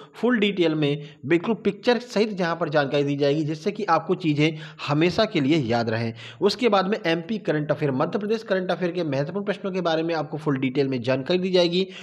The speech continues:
उसके बाद है रिसेंट एग्जाम्स क्वेश्चन, यानी अभी हाल ही में जो भी एग्जाम्स हुए हैं तो उन एग्जाम्स के एग्जाम पेपर से सीधे स्क्रीनशॉट खींच करके हम आपके लिए प्रश्नों को लेकर के आएंगे,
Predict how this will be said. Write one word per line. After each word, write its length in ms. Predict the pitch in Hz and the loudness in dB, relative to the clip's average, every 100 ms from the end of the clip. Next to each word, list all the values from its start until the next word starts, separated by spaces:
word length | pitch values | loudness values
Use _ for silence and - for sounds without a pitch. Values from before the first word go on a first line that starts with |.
| - 170 | -8 0
उसके 240 | 202 240 | 0 2
बाद 140 | 233 | 2
है 60 | 233 | 2
रिसेंट 420 | 170 185 220 220 - | 0 -2 -2 -4 -2
एग्जाम्स 440 | 156 160 165 175 | -2 0 0 -2
क्वेश्चन, 340 | - 139 143 135 | -4 -2 -2 -2
यानी 80 | 175 | 0
अभी 180 | 175 180 | 0 2
हाल 200 | 170 185 | 2 2
ही 60 | |
में 80 | 220 | 2
जो 120 | 180 | 2
भी 120 | 185 214 | 0 0
एग्जाम्स 440 | 156 127 170 202 185 | 0 0 0 0 0
हुए 120 | 170 | 0
हैं 420 | 160 156 - - | 0 -2 -10 -6
तो 80 | 202 | 0
उन 180 | 214 220 | 2 4
एग्जाम्स 440 | 208 160 180 185 180 | 4 4 2 0 0
के 140 | 208 202 | 0 2
एग्जाम 340 | 165 151 180 202 | 2 2 2 2
पेपर 320 | 196 180 220 | 2 2 0
से 140 | 208 | -2
सीधे 340 | 208 185 180 202 | -4 -2 0 0
स्क्रीनशॉट 500 | - 220 226 196 190 | 0 -4 0 0 -2
खींच 160 | 170 156 | -6 -4
करके 320 | 156 156 156 156 - - | -4 0 -2 -4 -12 -4
हम 180 | 170 208 | -2 2
आपके 320 | 190 175 - | 2 2 0
लिए 120 | 170 170 | 0 0
प्रश्नों 320 | 160 156 165 | -2 -4 -2
को 100 | 156 | 0
लेकर 260 | 139 139 | 0 0
के 140 | 135 147 | -2 0
आएंगे, 380 | 147 180 185 | 0 2 2